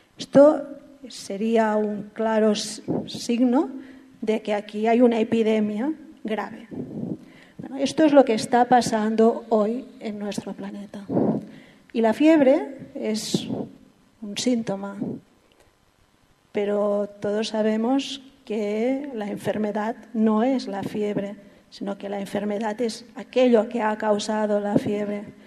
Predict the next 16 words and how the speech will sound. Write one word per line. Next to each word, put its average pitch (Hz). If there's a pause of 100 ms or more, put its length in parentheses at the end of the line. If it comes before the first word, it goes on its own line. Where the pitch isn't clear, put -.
(300)
Bueno, 240
pues 240
hoy 254
creo 285
que 220 (160)
podríamos 247
hacer 233
una 220
reflexión 208
acerca 214
de 202 (260)
la 196
causa 202 (400)
de 208
la 202
enfermedad, 202